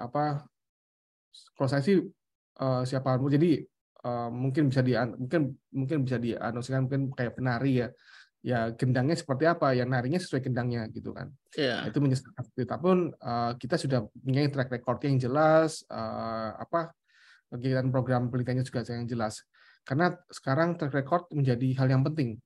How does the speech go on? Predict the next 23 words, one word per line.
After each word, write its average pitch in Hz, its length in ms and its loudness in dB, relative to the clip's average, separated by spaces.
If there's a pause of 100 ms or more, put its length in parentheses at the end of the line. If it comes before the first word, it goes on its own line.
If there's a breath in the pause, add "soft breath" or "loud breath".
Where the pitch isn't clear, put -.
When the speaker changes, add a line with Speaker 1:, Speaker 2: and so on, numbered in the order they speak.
(360)
Speaker 1:
gitu 107 160 -6
ya. 127 160 2
Speaker 2:
Mhm. 139 240 -2
Speaker 1:
Nah, 110 160 -12
jadi - 240 -4
makanya 151 320 0
saya 160 160 2
dengan 127 400 -2
yang 127 160 2
muda-muda 123 480 0
ini, 143 320 0
peneliti 127 240 -6
muda, 143 480 2 (320 loud breath)
saya 123 320 -2
coba 120 400 -2
du-, 120 400 0
dorong 127 640 0
untuk 120 160 -2
membuat 110 400 -8
proposal, 135 640 0
melakukan 113 320 -4
lead 127 240 -4
bank, 123 400 -2